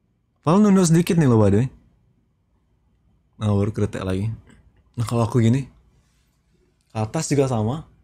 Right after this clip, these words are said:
gak kedetek dia. Gak kedetek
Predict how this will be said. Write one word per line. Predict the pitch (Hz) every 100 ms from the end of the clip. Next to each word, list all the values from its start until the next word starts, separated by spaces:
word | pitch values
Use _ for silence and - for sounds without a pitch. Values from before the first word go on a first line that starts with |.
| _ _
gak | 120 120
kedetek | 117 - 110
dia. | 110 135 _ _ _ _ _ _ _ _ _ _ _ _ _ _ _ _ _ _ _ _ _ _ _ -
Gak | 104
kedetek | 98 -